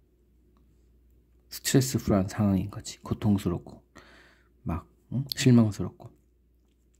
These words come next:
그래서 이 감각이 막 밀려드는 거야,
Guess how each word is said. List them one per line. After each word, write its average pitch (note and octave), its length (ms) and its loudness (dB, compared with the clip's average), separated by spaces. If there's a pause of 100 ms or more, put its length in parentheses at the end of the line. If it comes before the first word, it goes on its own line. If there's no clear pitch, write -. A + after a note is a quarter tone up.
(200)
그래서 B2+ 400 4 (560)
이 B2+ 140 -2
감각이 D3 480 6
막 C3 340 4 (300)
밀려드는 C#3 640 8
거야, A#2+ 360 2